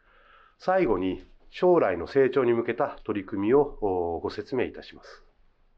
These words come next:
当社は将来の成長に向けて、ナス-、ナショナルアジェンダでありますシーオーツー排出量の削減、こちらの推進を背景に、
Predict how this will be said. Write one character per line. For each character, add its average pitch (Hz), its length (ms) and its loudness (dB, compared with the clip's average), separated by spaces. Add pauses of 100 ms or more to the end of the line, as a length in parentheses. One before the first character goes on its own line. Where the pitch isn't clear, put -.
(1200)
当 180 200 4
社 107 160 0
は 78 160 -4 (400)
将 175 260 0
来 113 160 0
の 90 80 -6
成 127 200 0
長 127 120 0
に 117 80 2
向 110 100 -2
け 107 120 -4
て、 104 300 -6 (480)
ナ 104 140 0
ス-、 - 220 -14
ナ 113 100 -2
シ 156 120 -2
ョ 151 40 2
ナ 151 100 2
ル 147 240 0
ア 123 60 0
ジ 127 120 0
ェ 139 60 2
ン 131 60 -2
ダ 92 100 0
で 90 80 -4
あ 85 40 -4
り 82 100 -6
ま 85 120 -6
す 110 280 -12
シ - 220 -8
ー 135 100 4
オ 131 40 0
ー 131 80 -8
ツ 135 100 -2
ー 127 60 0
排 123 180 -2
出 - 180 -10
量 104 140 -2
の 80 80 -6
削 95 320 -8
減、 104 260 -4 (420)
こ - 100 -18
ち 123 100 -6
ら 120 80 2
の 113 80 2
推 117 240 -6
進 117 360 -2
を 151 260 0 (140)
背 143 160 0
景 90 220 -4
に、 87 220 -8